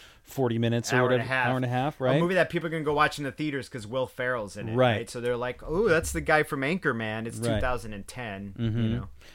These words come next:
Speaker 1: And
Speaker 2: Or
Speaker 1: so I
Speaker 2: lemon.
Speaker 1: just felt like they, they kinda hit all the marks, but it was super quick, and
Speaker 2: Mm-hmm.
Speaker 1: there would have been, again, so I understand that. That being said, I mean, I thought it was a, I thought it was entertaining. Um, I think there are better Will Ferrell movies. I think there are better,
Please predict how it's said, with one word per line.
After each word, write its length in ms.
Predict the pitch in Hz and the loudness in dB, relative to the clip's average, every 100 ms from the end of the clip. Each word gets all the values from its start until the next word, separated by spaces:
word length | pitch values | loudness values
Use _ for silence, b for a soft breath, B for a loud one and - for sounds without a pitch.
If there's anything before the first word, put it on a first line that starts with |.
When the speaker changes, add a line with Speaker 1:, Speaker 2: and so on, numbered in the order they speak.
| B B | B B
Speaker 1:
And 160 | 127 127 | -4 2
Speaker 2:
Or 40 | |
Speaker 1:
so 160 | 139 147 | 4 4
I 40 | |
Speaker 2:
lemon. 180 | 135 151 | 4 2
Speaker 1:
just 180 | 147 - | -2 -2
felt 180 | 165 143 | 0 2
like 220 | 143 123 | 2 -2
they, 500 | 135 123 143 147 - | -6 0 2 0 -2
they 340 | 127 117 147 135 - | -6 0 2 2 -2
kinda 240 | 180 180 | -2 -2
hit 220 | - 180 | 0 2
all 140 | 190 190 | 4 4
the 100 | 190 | 2
marks, 360 | 196 214 - | 2 0 -4
but 140 | - 156 | -6 -4
it 40 | |
was 140 | 139 123 | -2 -4
super 320 | - 175 139 | -4 -4 -6
quick, 440 | - - 160 110 113 | -8 0 2 2 0
and 200 | 110 107 | -2 -2
Speaker 2:
Mm-hmm. 60 | B B B B | B B B B
Speaker 1:
there 120 | 135 139 | 0 2
would 100 | 135 | 4
have 60 | |
been, 260 | 131 127 123 - | 4 2 -2 -6
again, 380 | 135 143 95 87 | 0 2 0 -4
so 180 | - 131 | 0 2
I 120 | 143 | 4
understand 520 | 143 117 - 131 139 | 2 -2 0 0 2
that. 200 | 139 123 | 0 0
That 200 | 131 127 | -2 0
being 240 | 147 135 123 | 2 2 0
said, 400 | - 127 131 - B B B _ | 0 2 0 -4 B B B _
I 60 | 135 | 4
mean, 300 | 151 143 135 - - - - | 6 4 0 -10 -20 -20 -4
I 120 | 135 | -2
thought 160 | 147 160 | 4 4
it 40 | 143 | 4
was 160 | 127 | 0
a, 80 | 143 - | -4 -6
I 100 | 123 | -8
thought 140 | 135 156 | 0 0
it 40 | |
was 140 | 143 135 | 2 2
entertaining. 720 | 151 151 156 160 165 165 160 - | 0 0 0 2 2 0 -4 -4
Um, 460 | 123 123 120 120 123 - | 0 2 0 -2 -4 -4
I 120 | 131 | -6
think 240 | 127 135 | -2 -4
there 100 | 135 | -2
are 60 | 117 | -2
better 260 | 104 104 107 | -2 -2 -2
Will 220 | 104 98 | -4 -6
Ferrell 340 | - 127 127 | -2 2 2
movies. 440 | 120 120 117 117 113 | 2 2 2 0 -2
I 80 | 101 | -6
think 240 | 110 104 | -6 -6
there 160 | 107 95 | -6 -8
are 40 | |
better, 520 | 92 101 98 92 90 | -6 -6 -6 -8 -10